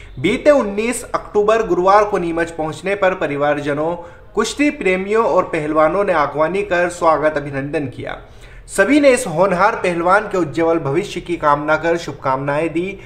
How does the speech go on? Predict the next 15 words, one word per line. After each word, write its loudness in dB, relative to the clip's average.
इस -8
अवसर 2
पर 4
वार्ड 6
पार्षद 2
हरगोविंद -2
दीवान, 2
पार्षद -2
भरत -6
सिंह -8
अहीर, -2
पार्षद 4
प्रतिनिधि -2
अक्षय -2
दीवान 0